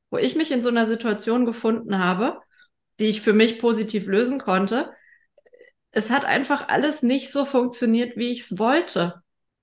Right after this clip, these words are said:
bis ich meine Art der Kommunikation verändert habe.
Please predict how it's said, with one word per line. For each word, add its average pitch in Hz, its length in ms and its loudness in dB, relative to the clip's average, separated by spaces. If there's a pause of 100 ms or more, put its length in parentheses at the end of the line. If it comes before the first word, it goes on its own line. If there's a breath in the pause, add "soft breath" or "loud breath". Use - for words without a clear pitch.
(760)
bis 202 180 -2
ich 214 140 -4
meine 202 340 4
Art 202 220 0
der 214 80 -2
Kommunikation 208 920 -2
verändert 175 600 -2
habe. 160 380 -6